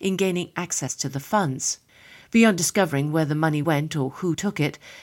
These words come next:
there seems little hope of recovering it. Despite having coverage for cyber fraud, the municipality's insurance claim was denied, and the amount of four hundred seventy-two thousand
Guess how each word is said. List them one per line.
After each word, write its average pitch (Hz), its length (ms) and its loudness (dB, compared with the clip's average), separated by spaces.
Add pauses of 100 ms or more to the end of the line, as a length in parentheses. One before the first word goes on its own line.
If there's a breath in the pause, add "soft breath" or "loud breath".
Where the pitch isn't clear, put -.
there 208 100 4
seems 214 440 2
little 226 260 -2
hope 180 340 0
of 131 200 -6
recovering 165 580 0
it. - 180 -12 (560 soft breath)
Despite 185 380 4
having 156 280 0
coverage 143 480 -2
for 143 340 -2
cyber 180 360 0
fraud, 143 400 -2 (400 loud breath)
the 202 100 2
municipality's 202 840 4
insurance 160 460 2
claim 151 320 0
was 185 200 -2
denied, 208 540 2 (480 soft breath)
and 175 140 2
the 185 60 6
amount 185 360 2
of 156 200 0 (100)
four 202 200 2
hundred 170 380 0
seventy-two 165 640 -4
thousand 160 460 0